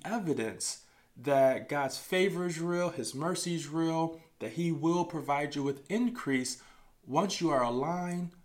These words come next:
once you are obedient, and once you're doing your part. And the Parking Lot Evangelista is really that more metamorphosis, I, I think would be the best way to describe it, the metamorphosis of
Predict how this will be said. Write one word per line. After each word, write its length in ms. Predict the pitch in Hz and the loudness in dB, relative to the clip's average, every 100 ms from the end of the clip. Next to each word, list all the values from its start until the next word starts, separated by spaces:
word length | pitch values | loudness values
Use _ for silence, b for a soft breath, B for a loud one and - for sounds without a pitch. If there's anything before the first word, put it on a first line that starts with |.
| - | -8
once 260 | 147 165 | -4 -2
you 80 | 156 | 0
are 120 | 131 113 | 0 0
obedient, 800 | 113 127 160 170 170 165 - - B - | -4 -2 0 2 0 0 -2 -8 B -8
and 120 | 127 | -4
once 220 | 165 - | -2 0
you're 80 | 170 | -2
doing 420 | 135 151 156 147 | 0 -2 -2 0
your 140 | 131 | 0
part. 480 | 123 - 226 - - - _ B B B | -2 -4 -4 -4 -8 -20 _ B B B
And 280 | 139 151 151 | -2 0 2
the 200 | 156 151 | 2 0
Parking 340 | 143 208 220 | 0 -2 0
Lot 180 | 202 165 | 0 0
Evangelista 1080 | 147 160 143 147 151 196 - - 139 131 127 B B | -2 -6 -2 -2 0 0 -2 0 2 4 2 B B
is 180 | 139 135 | -6 -4
really 380 | 139 180 196 175 | 0 4 6 4
that 360 | 139 143 131 120 | 2 2 0 -2
more 440 | 143 160 170 - - | -2 2 2 0 -8
metamorphosis, 1200 | - 156 151 139 151 165 156 - 135 113 110 - - _ _ _ _ _ _ - - | -6 -2 -2 0 -2 0 0 0 0 0 0 -2 -4 _ _ _ _ _ _ -16 -8
I, 60 | 131 | -8
I 200 | 127 135 | -6 -6
think 200 | 165 143 | -6 -2
would 120 | 139 | 0
be 60 | 143 | 0
the 120 | 131 | 0
best 300 | - 143 - | -2 -4 -2
way 120 | 135 | -4
to 60 | 123 | -4
describe 520 | 113 - 139 135 123 | -6 -4 0 0 0
it, 100 | 110 | -6
the 80 | 123 | -6
metamorphosis 1040 | 123 123 123 135 131 123 - 120 113 - | -6 -6 -4 -6 -6 -6 -4 -6 -8 -8
of 440 | 120 117 113 110 | -8 -6 -6 -10